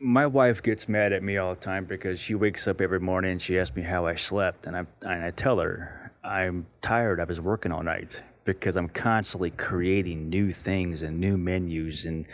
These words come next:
new creations. And, uh, I do have plans. Um, I'm actually close to pulling the trigger of creating a new food truck that I think will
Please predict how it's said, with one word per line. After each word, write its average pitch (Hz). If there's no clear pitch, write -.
new 95
creations. 92
And, 95
uh, 92
I 120
do 147
have 131
plans. 78
Um, 87
I'm 92
actually 92
close 110
to 101
pulling 107
the 95
trigger 101
of 90
creating 95
a 90
new 90
food 101
truck 104
that 85
I 82
think 92
will 82